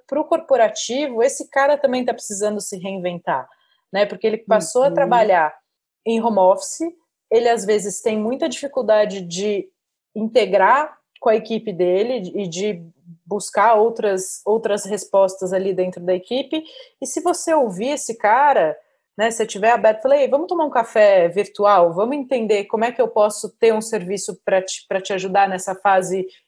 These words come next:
Speaker 1: de home office?"
Speaker 2: Uhum.
Speaker 1: Eu vi, eu vi umas informações interessantes lá fora, assim, de, de gente que tá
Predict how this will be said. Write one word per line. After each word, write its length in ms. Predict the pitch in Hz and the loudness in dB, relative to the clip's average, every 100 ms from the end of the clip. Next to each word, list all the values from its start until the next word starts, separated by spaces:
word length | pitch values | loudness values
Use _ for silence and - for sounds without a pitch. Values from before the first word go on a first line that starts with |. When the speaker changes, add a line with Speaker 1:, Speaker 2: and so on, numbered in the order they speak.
| - | -8
Speaker 1:
de 160 | 180 | -4
home 220 | 190 196 | 0 4
office?" 520 | 220 180 - - 160 151 _ _ _ _ _ _ _ _ _ - | 4 4 -2 -12 -12 -14 _ _ _ _ _ _ _ _ _ -8
Speaker 2:
Uhum. 260 | 190 160 | -8 -2
Speaker 1:
Eu 140 | 202 165 | -2 0
vi, 100 | 165 190 233 | -2 0 0
eu 120 | 208 | -2
vi 120 | 208 | -2
umas 320 | 240 247 240 | -2 -2 -4
informações 600 | 247 240 240 233 - 254 | -4 -4 -4 -4 -2 -2
interessantes 720 | 254 247 262 254 262 285 311 233 | -2 0 0 2 0 0 -2 -2
lá 140 | 196 | -2
fora, 440 | - 196 185 165 | 0 2 2 2
assim, 420 | 160 - 180 170 165 | -2 -4 -8 -8 -8
de, 340 | 175 185 180 165 | -4 -4 -4 -10
de 160 | 170 | -10
gente 320 | 190 190 202 - | -6 -6 -6 -10
que 80 | |
tá 340 | 214 202 196 | -2 0 0